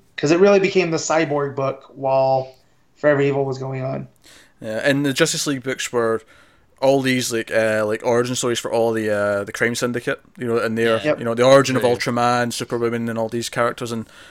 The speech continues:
Speaker 2: how
Speaker 1: Yeah.
Speaker 2: evil and dark their backstories were, and those were really enjoyable. So, if there's
Speaker 1: I
Speaker 2: one
Speaker 1: think
Speaker 2: part
Speaker 1: so.
Speaker 2: of Fi-, New fifty-two that I would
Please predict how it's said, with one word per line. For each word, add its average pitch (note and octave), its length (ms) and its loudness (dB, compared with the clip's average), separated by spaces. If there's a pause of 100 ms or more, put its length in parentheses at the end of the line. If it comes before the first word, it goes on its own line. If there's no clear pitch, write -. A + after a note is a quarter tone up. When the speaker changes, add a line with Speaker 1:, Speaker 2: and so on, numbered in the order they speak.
(140)
Speaker 2:
how C3 100 4
Speaker 1:
Yeah. C3 220 4
Speaker 2:
evil C3+ 260 2
and A#2+ 140 -2
dark A#2+ 260 4
their A#2 160 0
backstories A#2+ 540 0
were, A#2+ 160 0
and B2 180 -4
those D3 140 -4
were D#3+ 80 -2
really D#3+ 160 0
enjoyable. D#3 340 -2
So, - 240 -6 (460)
if E3 80 6
there's F#3+ 140 2
Speaker 1:
I A#3 40 10
Speaker 2:
one C#4 100 8
Speaker 1:
think - 40 -4
Speaker 2:
part A3+ 200 8
Speaker 1:
so. G3 60 6
Speaker 2:
of D3 120 -2
Fi-, - 300 0
New D#3 160 0
fifty-two D#3 460 -2
that C3 100 2
I A2+ 100 2
would A2 120 -4